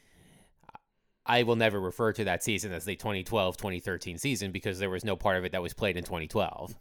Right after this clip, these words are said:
So it was the <laughs> twenty thirteen season. So this would be, in effect, the twenty twenty-one season. Now, the N H L, uh, has said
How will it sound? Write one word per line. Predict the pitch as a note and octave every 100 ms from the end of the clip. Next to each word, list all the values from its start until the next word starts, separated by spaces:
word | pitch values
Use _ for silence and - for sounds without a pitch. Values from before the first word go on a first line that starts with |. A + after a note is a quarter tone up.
| -
So | - F#2+
it | F#2 F2+
was | F2 E2+
the | F2
<laughs> |
twenty | - G2 F2
thirteen | F2+ D#2+ - E2
season. | - C#3 F#2+ -
So | - F#2
this | G#2 -
would | F2+ D#2
be, | F2 E2 - - _ _ -
in | G2+
effect, | F2 G2 F2 - - _ _ _ -
the | G#2
twenty | - F2+ E2+
twenty-one | - E2+ E2+ A#2+ G3 G3+
season. | G#2 D2+ C2+ - - F#2
Now, | G#2 G2+ G2 F#2+ F#2+ - _ _ -
the | A2+
N | C#3+
H | C3+ - D#3
L, | C#3 G#2 G2+ B2 B2 _ _ _ -
uh, | F2 E2 - _
has | - A2+ A2+ G#2+
said | - G#2+ F#2+ F#2+ -